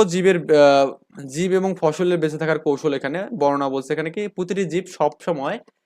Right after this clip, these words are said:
চেষ্টা করে তার, আহ, পারিপার্শ্বিক পরিবর্তনশীল পরিবেশের সঙ্গে নিজেকে খাপ খাইয়ে বা মানিয়ে, আহ, সেই পরিবেশ থেকে বিভিন্ন ধরনের সুবিধা পেতে।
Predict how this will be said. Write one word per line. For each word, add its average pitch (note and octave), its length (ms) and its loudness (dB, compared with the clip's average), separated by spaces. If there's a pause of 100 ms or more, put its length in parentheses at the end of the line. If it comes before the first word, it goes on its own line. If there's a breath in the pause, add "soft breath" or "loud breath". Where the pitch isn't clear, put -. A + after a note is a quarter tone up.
(180)
চেষ্টা E3+ 300 2
করে F#3 160 6
তার, F#3+ 160 6 (100)
আহ, C3 240 4
পারিপার্শ্বিক E3+ 680 4 (160)
পরিবর্তনশীল F3 640 2
পরিবেশের D#3+ 320 0
সঙ্গে F3 280 -4
নিজেকে D#3 280 -2
খাপ D3+ 320 -2
খাইয়ে E3 260 2
বা D#3 120 0
মানিয়ে, C3 380 -4
আহ, - 680 -8
সেই E3+ 220 0
পরিবেশ E3+ 400 2
থেকে F#3+ 180 -4
বিভিন্ন E3 340 -4
ধরনের F3 280 0
সুবিধা D3 340 -4
পেতে। A2+ 240 -4